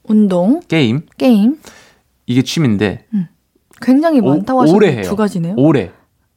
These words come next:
Speaker 1: 아, 오래 한다고?
Speaker 2: 네.
Speaker 1: 무슨
Speaker 2: 그
Speaker 1: 운동
Speaker 2: 오래
Speaker 1: 하세요?
Speaker 2: 해요. 그냥
Speaker 1: 헬스?
Speaker 2: 헬스, 뭐 축구
Speaker 1: 아,
Speaker 2: 이렇게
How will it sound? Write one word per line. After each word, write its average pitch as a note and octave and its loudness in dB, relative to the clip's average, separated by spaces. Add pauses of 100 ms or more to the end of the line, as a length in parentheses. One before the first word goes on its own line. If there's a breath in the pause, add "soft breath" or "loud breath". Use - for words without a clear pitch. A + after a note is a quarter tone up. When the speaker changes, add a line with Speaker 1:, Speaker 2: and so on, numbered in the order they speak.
(180)
Speaker 1:
아, F#3 -6
오래 B3 2
한다고? G#3+ 0
Speaker 2:
네. G#3 -6
Speaker 1:
무슨 D4+ 0
Speaker 2:
그 A4+ 0
Speaker 1:
운동 E4 2
Speaker 2:
오래 - 0
Speaker 1:
하세요? G3+ -2
Speaker 2:
해요. D4 -2 (560)
그냥 F#3 -2 (240)
Speaker 1:
헬스? G#4 -2
Speaker 2:
헬스, F#3 0 (140)
뭐 A#2 0
축구 C#3+ -4
Speaker 1:
아, A3+ -4
Speaker 2:
이렇게 A#3 -2